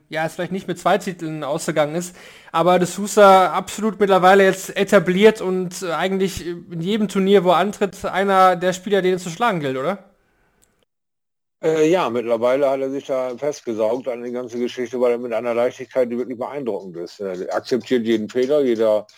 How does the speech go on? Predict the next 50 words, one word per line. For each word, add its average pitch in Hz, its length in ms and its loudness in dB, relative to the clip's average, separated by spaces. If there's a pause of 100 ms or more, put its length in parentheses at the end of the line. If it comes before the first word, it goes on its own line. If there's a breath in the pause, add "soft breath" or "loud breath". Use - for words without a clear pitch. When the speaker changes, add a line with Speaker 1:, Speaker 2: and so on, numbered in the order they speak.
(320 soft breath)
Speaker 2:
macht 120 240 -6
irgendwie 117 400 -2
da, 110 280 -2
äh, 110 360 0
versucht 113 380 -8
da 104 100 -2
irgendeinen 107 260 -6
Nebenschauplatz 120 600 -2
aufzumachen 120 560 -6
oder 104 120 -4
ein 104 100 -8
Fass 117 180 -6
aufzumachen. 123 560 -6
Er 113 100 -4
spielt 104 380 -8 (380 loud breath)
stur 123 400 0
und 107 100 -8
konsequent 110 480 -8
seine 104 220 -6
Dinge, 120 340 -6
reißt 107 320 -2
einen 104 240 -12
Rekord 104 420 -4
nach 98 140 -10
dem 92 140 -18
anderen, 120 260 -8
hat, 104 140 -8
glaube 107 220 0
ich, 104 60 -4
in 101 100 -4
der 98 260 -4
Super 110 260 -4
Series 101 380 -2
fünf 113 180 -4
auch 95 160 -2
wieder 98 140 -6
einen 95 100 -6
neuen 101 220 -4
Rekord 101 380 -6
für 92 100 -12
eine 92 160 -8 (400 loud breath)
Tageswertung 110 800 -2
von 101 180 -8
hundertachtzigern 104 760 -6
gefeuert, 123 440 -2
bei 107 140 -6
vierunddreißig 107 580 -6
Stück - 260 -10
oder 131 200 -6
sowas. 135 340 -6